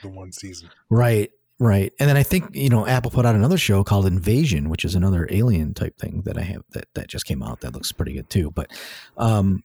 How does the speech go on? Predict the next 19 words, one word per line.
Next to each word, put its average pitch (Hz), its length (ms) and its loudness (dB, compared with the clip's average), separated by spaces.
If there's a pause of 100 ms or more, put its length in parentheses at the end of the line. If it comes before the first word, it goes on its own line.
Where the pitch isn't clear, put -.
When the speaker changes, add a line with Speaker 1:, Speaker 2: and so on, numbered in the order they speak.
(160)
Speaker 2:
I, - 140 0 (160)
you 170 140 4
know, 151 80 2
I 226 100 0
think 247 220 -2
th-, 151 160 -4
this 160 160 0
story 226 280 2
is 139 120 2
really 156 200 2
good. 151 200 2
I, 151 320 0
it's - 160 -4
hard 226 180 0
for - 80 2
me 180 80 6
to 147 80 2
explain 131 540 2
everything. 240 500 2